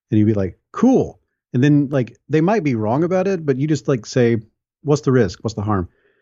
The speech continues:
I believe you." Uh, however, if that same friend tells you, "Do you know that Quentin Tarantino, uh, isn't actually a real person? It's been Danny DeVito this entire time wearing a, a hyper-advanced mech suit."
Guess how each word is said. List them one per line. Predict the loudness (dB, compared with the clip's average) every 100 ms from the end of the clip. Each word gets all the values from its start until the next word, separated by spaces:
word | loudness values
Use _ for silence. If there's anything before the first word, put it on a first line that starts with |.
| _ _
I | -2 2
believe | 4 4 2
you." | -2 -8 _ _ _ 0
Uh, | 4 4 4 0 -6 _ _ _ _ _ -4
however, | 0 2 2 2
if | 0
that | -4 -4
same | -4 -4
friend | -2 -4 -2
tells | -2
you, | -2
"Do | -4
you |
know | -4
that | -6
Quentin | -4 -2 0
Tarantino, | 2 2 2 0 2 0 -2 -8 _ -6
uh, | -2 0 0
isn't | -2 0 2
actually | 0 0 -2
a |
real | 2 0
person? | 0 -2 -2 0 -2 -4
It's | 0
been | 2
Danny | 4 4 2
DeVito | 2 2 2
this | 0 -2
entire | -2 0 0
time | -2 -2 0 0
wearing | 2 0
a, | -2
a | -4 -2
hyper-advanced | 0 2 0 0 -2 0 -2
mech | -2 -4
suit." | -2 -2 -2